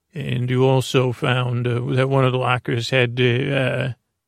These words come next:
uh, mi-, miscellaneous things for the gift shop, uh, and you found a book about my attraction, so you'd be able to, you got to look at what I looked like in my heyday.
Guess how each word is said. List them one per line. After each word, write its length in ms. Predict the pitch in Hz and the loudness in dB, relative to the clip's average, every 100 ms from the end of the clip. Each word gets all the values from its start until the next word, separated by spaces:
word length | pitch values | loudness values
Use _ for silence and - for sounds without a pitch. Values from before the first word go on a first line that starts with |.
| _ - | _ -12
uh, 220 | 127 123 | -8 -6
mi-, 280 | 127 131 135 | -2 0 0
miscellaneous 760 | 147 143 - 143 135 135 123 - | 2 0 2 2 2 2 0 0
things 260 | 135 123 | -2 -2
for 100 | - | -2
the 100 | 123 | -2
gift 280 | 117 135 120 | 0 0 0
shop, 400 | - 127 123 123 - | -2 -4 -6 -10 -8
uh, 260 | 123 123 120 _ _ _ _ _ _ _ _ 139 | -8 -8 -10 _ _ _ _ _ _ _ _ -8
and 80 | |
you 60 | 123 | -4
found 200 | 143 127 | 0 0
a 60 | 123 | 2
book 300 | 135 143 - | 2 2 2
about 280 | 139 143 160 | -2 0 2
my 200 | 131 131 | 0 0
attraction, 720 | 117 - 135 127 - 131 117 | -2 -4 -2 -2 -2 -2 -2
so 140 | - | -2
you'd 100 | 127 | 0
be 160 | 135 131 | 4 4
able 220 | 131 123 | 4 2
to, 40 | |
you 80 | 151 | -2
got 220 | 135 131 | 0 0
to 140 | - 147 | 0 -4
look 260 | 135 127 | -4 -2
at 100 | 147 | -2
what 200 | 139 127 | 0 0
I 160 | 127 123 | 2 2
looked 340 | 123 127 - | 2 -2 -2
like 320 | 139 120 120 - | -4 -4 -4 -4
in 100 | 120 | -2
my 220 | 117 117 | -2 0
heyday. 920 | 117 131 127 123 117 120 117 117 107 | 0 2 2 2 0 -2 -4 -6 -10